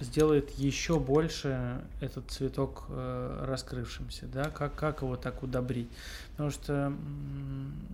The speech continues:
м-, мне бы хотелось, конечно, увеличивать зону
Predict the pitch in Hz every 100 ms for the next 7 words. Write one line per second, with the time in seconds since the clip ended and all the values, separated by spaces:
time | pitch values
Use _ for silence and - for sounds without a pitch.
0 | 233 - 143 143 135 139 160 202 160 135
1 | - 170 170 - 123 127 147 147 131 127
2 | - - - - - - - - - -
3 | - - 127 131 143 160 147 135 117 120
4 | 143 139 131